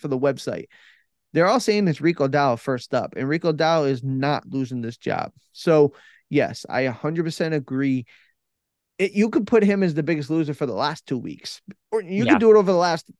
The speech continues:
Speaker 1: you know, five weeks with training camp involved, because
Speaker 2: Yep.
Speaker 1: everyone thought he was the, you know, the lead horse in this,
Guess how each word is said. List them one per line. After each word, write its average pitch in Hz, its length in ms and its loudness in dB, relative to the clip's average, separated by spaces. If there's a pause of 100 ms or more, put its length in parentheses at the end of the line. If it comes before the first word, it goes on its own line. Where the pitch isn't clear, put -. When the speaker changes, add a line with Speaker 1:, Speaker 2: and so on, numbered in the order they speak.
Speaker 1:
you 170 80 -12
know, 127 100 -6
five 175 380 -2
weeks 135 260 -4
with 147 140 -2
training 185 360 -2
camp 117 260 -6
involved, 117 400 -2
because 135 240 0
Speaker 2:
Yep. 104 200 0 (200)
Speaker 1:
everyone 214 480 0
thought 160 280 0
he 190 200 -8
was 165 220 -2
the, 156 140 -4
you 151 140 0
know, 147 80 4
the 135 160 -2
lead 170 240 -4
horse 156 320 -4
in 196 160 -6
this, 135 240 -8